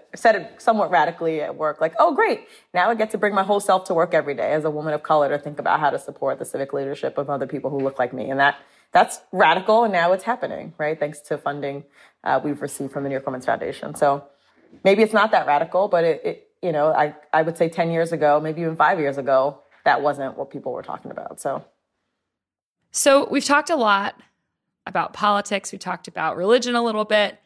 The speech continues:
Speaker 2: I wanna talk about gender. When was the first time that you felt aware of gender?
Speaker 1: Mm, I don't, that's a good one.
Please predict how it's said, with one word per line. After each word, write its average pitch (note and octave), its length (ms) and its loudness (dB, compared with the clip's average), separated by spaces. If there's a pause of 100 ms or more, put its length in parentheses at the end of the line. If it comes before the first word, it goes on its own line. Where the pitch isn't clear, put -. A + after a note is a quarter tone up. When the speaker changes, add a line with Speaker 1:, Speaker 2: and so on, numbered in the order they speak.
(380)
Speaker 2:
I G#3+ 80 2
wanna A3+ 180 4
talk A#3+ 200 -6
about G3 240 -2
gender. E3+ 600 -4 (880)
When B3 140 4
was E4 140 2
the F4+ 80 2
first B3 340 0
time G3+ 520 -2 (160)
that - 120 -4
you G#3 100 -6
felt - 440 0 (180)
aware F#3 560 4
of E3 140 -4
gender? - 580 -12 (140)
Speaker 1:
Mm, C#3 420 -2
I C3+ 140 -4
don't, D4+ 280 -4
that's - 220 -6
a B2+ 80 -2
good B2 240 -4
one. A#2+ 220 -10